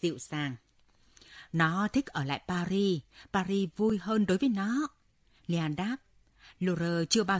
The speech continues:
giờ yêu mến nông thôn và không thích thú gì ở Montiac.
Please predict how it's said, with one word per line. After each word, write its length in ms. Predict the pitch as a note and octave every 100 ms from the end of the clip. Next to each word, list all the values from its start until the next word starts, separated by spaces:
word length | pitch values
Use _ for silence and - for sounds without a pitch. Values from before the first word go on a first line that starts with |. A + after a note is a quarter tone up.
| -
giờ 140 | D3 -
yêu 120 | G#3
mến 300 | F3 G#3+ A#3
nông 200 | A3 G#3
thôn 340 | G#3 A3 G#3+
và 320 | E3+ D3+ C#3+
không 340 | C3+ A#3 A#3 A#3
thích 180 | D4 -
thú 220 | G3+ A#3 -
gì 140 | F3+ D#3+
ở 240 | - D#3
Montiac. 680 | D3+ A3+ A3+ A#3 A3+ C#4